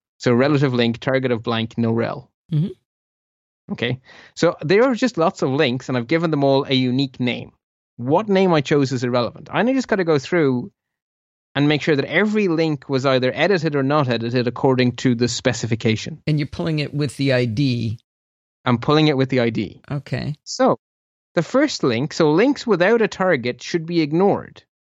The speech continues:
Speaker 1: In other words, they should not have a rel attribute added. So I am saying A dot equal dollar sign, pound sign, O R L N T N R. In other words, the first link dot at a rel should be undefined. It should not have had a rel atter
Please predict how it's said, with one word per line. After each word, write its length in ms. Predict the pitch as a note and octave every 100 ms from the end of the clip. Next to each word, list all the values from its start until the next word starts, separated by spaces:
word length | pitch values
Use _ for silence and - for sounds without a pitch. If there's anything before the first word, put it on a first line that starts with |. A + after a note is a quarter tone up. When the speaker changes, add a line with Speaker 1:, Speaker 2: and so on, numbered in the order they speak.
| -
Speaker 1:
In 80 |
other 120 | C#3+ C#3+
words, 140 | C#3
they 120 | C3+
should 180 | C3+ D3+
not 180 | E3 G3
have 240 | D3 D#3+
a 60 | C#3
rel 240 | C3 D#3 B2+
attribute 400 | A2+ A#2 A#2 G#2+
added. 400 | D#3 D#3+ - - _ _ _ _ _ _ _
So 180 | - C#3
I 100 | G3+
am 120 | G3+
saying 380 | - C3 C3 B2
A 180 | D#3+ A3+
dot 160 | G#3+
equal 560 | C3+ B2+ - C3 D3 D#3 _ _ _ _ _ _ _
dollar 340 | - D3+ E3+ D#3+
sign, 760 | - D#3 C#3+ C3+ C3+ C3 B2 A2 - _ _ -
pound 360 | C#3+ C#3 B2+
sign, 440 | - B2 A#2+ A#2+ A2+
O 140 | B2+
R 80 | B2+
L 160 | A#2+ A#2
N 140 | A#2
T 180 | A#2 A2+
N 100 | A#2
R. 160 | A2
In 80 | A2
other 100 | A2+
words, 120 | A#2
the 60 | A#2
first 280 | A#2 D#3+ -
link 220 | B2 B2
dot 140 | A#2+
at 140 | B2+ B2+
a 80 | A#2+
rel 420 | B2 D3 A2+ B2
should 240 | - A3+
be 140 | F#3 E3
undefined. 800 | C3+ D3+ - A3 D3 - - - _
It 140 | - -
should 140 | E3
not 180 | G3+ G3+
have 160 | F3+
had 360 | D#3 G#3+ D#3+ B2+
a 80 | C3
rel 280 | B2+ D#3+ B2+
atter 420 | A#2+ - A#2 A#2